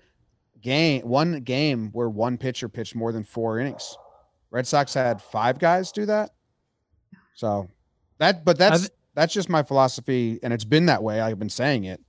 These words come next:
Speaker 1: in the playoffs in general. You need to throw starters to the pen, not just rely on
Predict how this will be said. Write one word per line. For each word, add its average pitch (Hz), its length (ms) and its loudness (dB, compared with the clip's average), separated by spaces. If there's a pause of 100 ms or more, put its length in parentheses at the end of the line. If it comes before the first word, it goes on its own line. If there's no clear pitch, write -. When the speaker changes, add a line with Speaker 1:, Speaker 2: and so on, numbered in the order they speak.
(380)
Speaker 1:
in 117 80 -4
the 120 60 -2
playoffs 123 340 4
in 107 80 -4
general. 135 360 -2
You 107 120 -4
need 160 160 0
to 139 80 -4
throw 131 220 0
starters 131 640 2
to 117 100 -6
the 95 100 -6
pen, 107 420 -2 (400)
not 120 240 0 (260)
just 120 220 -6
rely 113 300 0
on 98 180 -8